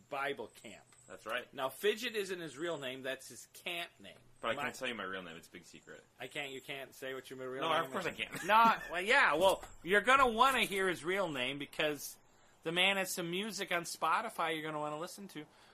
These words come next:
Speaker 1: But wh-, what's your real name?
Speaker 2: Ben Tissell.
Speaker 1: T I D?
Speaker 2: T I S S E L L.
Speaker 1: There's no D?
Speaker 2: There's no D. Did you know my great-grandfather made up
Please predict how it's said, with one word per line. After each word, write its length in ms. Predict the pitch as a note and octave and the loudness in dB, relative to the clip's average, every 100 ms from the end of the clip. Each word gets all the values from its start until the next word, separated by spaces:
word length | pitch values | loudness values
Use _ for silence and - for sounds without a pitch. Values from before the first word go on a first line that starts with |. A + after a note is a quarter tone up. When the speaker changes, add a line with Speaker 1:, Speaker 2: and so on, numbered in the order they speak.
| _ | _
Speaker 1:
But 140 | D#3+ | 2
wh-, 200 | D#3+ E3+ | 4 2
what's 220 | E3+ F#3+ - | 0 0 0
your 80 | |
real 220 | F3 E3 E3+ | 0 2 0
name? 180 | F3 F3 - - - - | -4 -10 -16 -20 -18 -6
Speaker 2:
Ben 380 | C3 C3+ D#3 F3 - - - - - - | -4 -4 -6 -10 -14 -20 -20 -20 -20 -16
Tissell. 540 | - B2+ - G2+ D#2+ C#2 - - - - - - - | -14 -10 -8 -6 -8 -12 -18 -20 -20 -20 -20 -20 -12
Speaker 1:
T 220 | - E3 | -4 0
I 140 | E3 | 0
D? 500 | D#3+ B2+ C#3+ E3+ A#3 | 0 -2 -4 -4 -8
Speaker 2:
T 180 | - E3+ | -8 0
I 160 | D3+ C3+ C3 | 2 2 0
S 240 | C3 - B2 G#2+ | -6 -6 -8 -8
S 240 | G#2 - - - | -8 -12 -14 -16
E 120 | A#2+ G2+ | -14 -8
L 160 | G2+ E2+ | -8 -6
L. 220 | D#2+ C2 - - - - - | -10 -12 -18 -20 -20 -20 -14
Speaker 1:
There's 160 | D#3 | -6
no 120 | G3 | -4
D? 360 | B3+ D#3 F#3 E4+ - | -4 -4 -6 -6 -8
Speaker 2:
There's 140 | - C#3 | -14 -8
no 140 | D3 | -8
D. 280 | B2+ F3 C3+ - _ _ | -6 -10 -12 -18 _ _
Did 160 | C3 A#2+ | -12 -6
you 80 | E3+ | -4
know 340 | G3 C3 A2+ - | -2 -4 -6 -6
my 140 | B2 A#2+ | -4 -4
great-grandfather 960 | A2 B2+ C3 A#2 A#2 A#2+ B2 G2+ F2+ | -2 -4 -4 -8 -8 -8 -4 -4 -4
made 320 | F2+ G2 G2+ G2 | -8 -10 -10 -6
up 260 | G2 D2 | -6 -8